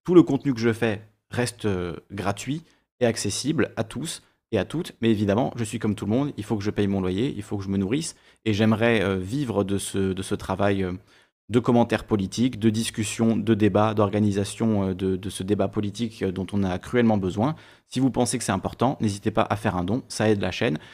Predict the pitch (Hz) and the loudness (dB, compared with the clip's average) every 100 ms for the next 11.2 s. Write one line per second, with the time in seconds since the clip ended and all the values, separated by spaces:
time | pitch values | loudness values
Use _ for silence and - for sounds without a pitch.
0 | - _ - 131 127 104 98 131 139 117 | -20 _ -4 -2 2 2 2 2 0 0
1 | 135 139 113 110 104 120 127 117 113 147 | 0 0 2 2 2 -2 0 2 2 -2
2 | 180 - 107 156 139 117 104 113 123 107 | -6 -6 0 2 2 0 2 2 0 -4
3 | 101 - 101 92 - 143 - 98 90 - | -4 -4 -4 -4 -4 -8 -2 -2 -2 -8
4 | _ _ _ _ - 165 131 107 160 175 | _ _ _ _ 2 6 6 8 8 6
5 | 147 117 127 - _ _ _ _ _ - | 6 0 -2 -4 _ _ _ _ _ 0
6 | 139 151 127 117 131 113 107 101 104 113 | 4 6 4 2 0 4 6 4 0 -4
7 | _ _ _ _ _ _ - 101 123 123 | _ _ _ _ _ _ -12 -6 2 2
8 | 101 104 110 - 104 98 98 98 98 101 | 4 2 0 -2 0 0 0 -4 -6 -4
9 | 117 127 - - 143 143 135 127 - 107 | -2 -2 -4 0 2 4 4 2 2 0
10 | 95 110 143 113 104 160 135 107 104 139 | 2 0 0 2 0 2 2 2 2 0
11 | 147 | -2